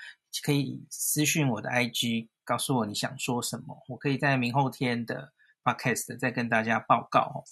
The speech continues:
或是我再去找什么资料这样子。好，那今天好像差不多了吼。在美国的大家应该正要开始过母亲节嘛吼，我们台湾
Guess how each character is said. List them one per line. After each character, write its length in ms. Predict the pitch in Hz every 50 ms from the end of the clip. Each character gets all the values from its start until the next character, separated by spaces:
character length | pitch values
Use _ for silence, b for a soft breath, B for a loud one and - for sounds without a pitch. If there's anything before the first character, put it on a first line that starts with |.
| - _
或 80 | - 139
是 140 | - 143
我 100 | 117 107
再 140 | - 139 131
去 100 | - 139
找 220 | 120 - 104 107 113
什 120 | - -
么 60 | - - -
资 180 | - - 120
料 260 | 117 123 123 113 123 139
这 80 | - -
样 100 | - - -
子。 160 | - - - - _ _ _ _ _ _ _ _ _ _ _ _ _ _ _
好， 420 | - - 135 143 170 180 175 - _ _ _
那 100 | - 180
今 180 | 165 - 180 175
天 160 | 190 202 196
好 120 | 175 143
像 180 | 135 160 175 165
差 160 | 160 - 175
不 100 | 165 170
多 240 | 165 - 165 156 156
了 140 | 147 123 117
吼。 240 | 139 131 123 - _ B B B B B B B _
在 180 | - 185 180 170
美 140 | 156 156
国 180 | 147 147 160 170
的 100 | 175 196
大 140 | 214 226 214
家 220 | 196 208 196 202
应 80 | 202 196
该 160 | 196 196 196
正 220 | - - 202 190 180
要 140 | 180 175 165
开 180 | 165 165 165
始 160 | 147 139 135
过 160 | 113 - 156 139
母 140 | 123 110
亲 240 | 107 - - 127 127
节 220 | 117 - 113 - -
嘛 80 | - -
吼， 200 | - - 147 - - B B B B B B B B B
我 80 | - 127
们 120 | 131 143
台 160 | 147 135 139 147
湾 280 | 151 151 156 156 156